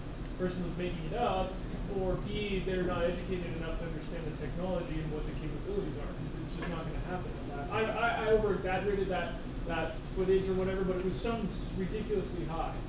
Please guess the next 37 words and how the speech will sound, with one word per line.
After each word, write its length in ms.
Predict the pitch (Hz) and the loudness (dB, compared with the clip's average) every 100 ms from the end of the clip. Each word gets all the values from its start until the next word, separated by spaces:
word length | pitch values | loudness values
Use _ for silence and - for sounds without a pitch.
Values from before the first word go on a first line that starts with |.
| - - - 151 | -2 -2 -2 -2
And, 320 | 151 147 147 | -2 0 0
uh, 240 | 143 143 | 0 0
and, 160 | 180 170 | 0 0
but 160 | 190 - | 2 8
they 180 | 220 240 | 10 10
were, 160 | 220 - | 8 6
the, 240 | 185 165 160 - - - - - - - - | 2 0 0 -4 -4 -6 -4 -4 -4 -4 -4
the, 120 | 151 | -2
uh, 560 | 147 - - - - 196 | -2 -4 -2 -2 -2 -2
F 140 | 175 | 2
A 20 | |
A 280 | 175 254 269 | 6 12 12
and 80 | 190 | 12
everybody 260 | 185 175 170 160 | 4 2 0 0
was 100 | 160 | 0
using 220 | 175 175 | 0 -2
this 200 | 165 165 165 | -2 -2 -2
as, 200 | 151 - | 0 0
as 340 | - - 156 160 | -2 -4 -4 -2
a 120 | 156 | -2
way 120 | 165 | -2
to 80 | 156 | -2
say, 280 | - 147 - | -2 -2 0
"Look 220 | 320 349 | 0 2
at 80 | 220 | 4
all 140 | 240 | 4
these 180 | 240 196 | 4 2
near 180 | 208 233 | 0 2
misses." 320 | - - 170 147 - | 2 2 0 -2 -2
But 80 | 170 | -2
if 100 | - | 0
you 60 | 196 | 0
actually 260 | 202 190 | 0 0
looked 180 | 185 185 | 0 0
into 160 | 190 175 | 0 0
the 120 | 165 | -2
data, 440 | 170 180 196 202 | 0 0 2 0